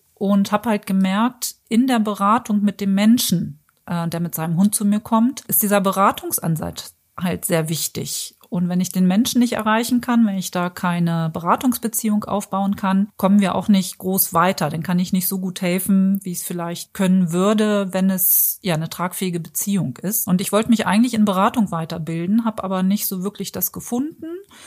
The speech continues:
Und nebenbei interessieren mich ja auch Verhaltensstörungen, Trauma und sowas immer. Und ich habe halt auch sehr viele Kunden, die eine Traumafolgestörung oder zumindest mal ein Trauma erlebt hat. Da wollte ich auch einfach mehr drüber wissen.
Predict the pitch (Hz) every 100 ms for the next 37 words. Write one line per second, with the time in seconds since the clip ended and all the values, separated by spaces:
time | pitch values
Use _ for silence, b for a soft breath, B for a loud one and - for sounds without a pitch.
0 | B B B - - 214 220 220 220 -
1 | - 208 202 190 196 233 240 226 214 -
2 | 226 220 214 185 - 175 190 240 240 -
3 | 226 233 220 220 214 - 196 220 226 208
4 | 214 214 220 - - 214 220 233 233 -
5 | 202 202 208 214 - 185 - 202 202 208
6 | 190 - 196 214 - 214 208 196 - -
7 | 240 262 - 262 269 277 302 _ - 202
8 | 196 - _ _ _ 185 185 - 196 190
9 | 185 208 226 254 - 233 226 233 233 -
10 | 208 202 202 214 214 190 185 - 202 196
11 | 175 185 202 - 170 196 214 202 202 214
12 | 214 - 175 208 - - 190 - 202 -
13 | 196 190 190 185 165 160 151 180 247